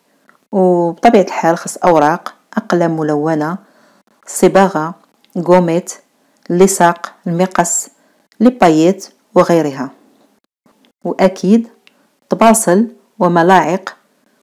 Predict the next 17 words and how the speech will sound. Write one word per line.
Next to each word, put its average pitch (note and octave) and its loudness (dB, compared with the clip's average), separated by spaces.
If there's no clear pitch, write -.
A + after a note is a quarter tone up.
وكؤوس F#3+ 0
من G3+ 2
البلاستيك F#3+ -2
أو C4 4
الخشب. - -4
ويوم A3 4
بعد F#3 0
يوم F3+ 2
كتزيدي G3+ 2
تكثري - -6
الألعاب. C#3+ -8
كتقدري F#3+ 0
تحتاجي F#3+ 0
كذلك E3+ -4
التريسيكل G#3+ -4
أي F3 0
دراجة، D3 -2